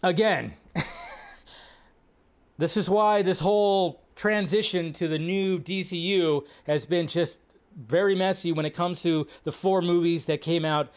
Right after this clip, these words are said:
this year, because now we have this where it's like, okay, so now it does take place in the Snyderverse. What is the reference?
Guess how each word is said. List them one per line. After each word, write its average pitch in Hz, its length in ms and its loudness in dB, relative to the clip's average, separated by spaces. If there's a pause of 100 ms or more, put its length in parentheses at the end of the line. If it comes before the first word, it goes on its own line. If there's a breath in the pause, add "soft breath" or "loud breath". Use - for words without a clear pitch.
(180 loud breath)
this 156 280 -4
year, 165 240 2
because 135 560 -2 (280 soft breath)
now 170 220 0
we 180 200 2
have 156 440 0 (180)
this 156 600 -2 (280 soft breath)
where 147 320 2
it's 147 140 -2
like, 147 100 0
okay, 160 240 -2
so 151 140 -2
now 160 220 2
it 139 120 -4
does 170 280 0
take 208 180 0
place 208 240 -2
in 208 60 -6
the 202 40 -6
Snyderverse. 208 460 -4 (220 loud breath)
What 170 260 -2
is 190 280 0
the 190 100 0
reference? 208 720 -2